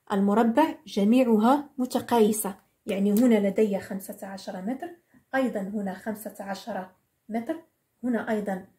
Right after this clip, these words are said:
خمسة عشر متر، وهنا خمسة عشر متر.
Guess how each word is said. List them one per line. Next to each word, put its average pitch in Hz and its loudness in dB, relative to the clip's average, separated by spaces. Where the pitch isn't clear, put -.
خمسة 226 -6
عشر 190 -12
متر، 285 -8
وهنا 226 -4
خمسة 254 -6
عشر 240 -6
متر. 185 -10